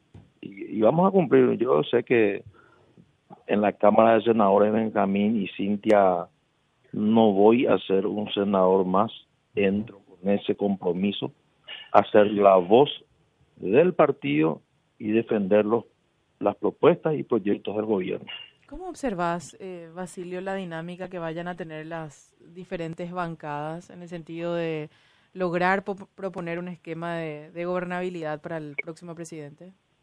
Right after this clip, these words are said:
Speaker 1: Mira, yo suelo analizar, y le decía ayer al presidente electo,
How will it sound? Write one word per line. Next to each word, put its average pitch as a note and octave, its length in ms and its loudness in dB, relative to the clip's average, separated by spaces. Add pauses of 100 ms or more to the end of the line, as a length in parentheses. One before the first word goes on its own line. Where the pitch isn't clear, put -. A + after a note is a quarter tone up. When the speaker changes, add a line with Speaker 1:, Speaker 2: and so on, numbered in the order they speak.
(580)
Speaker 1:
Mira, D#3+ 260 4
yo F#3+ 260 4
suelo D3+ 320 6
analizar, B2+ 760 4
y A2+ 280 2
le B2 140 2 (100)
decía D3 260 -4
ayer G2 240 -8
al G2+ 140 -6
presidente G2 640 -10
electo, F#2 580 -4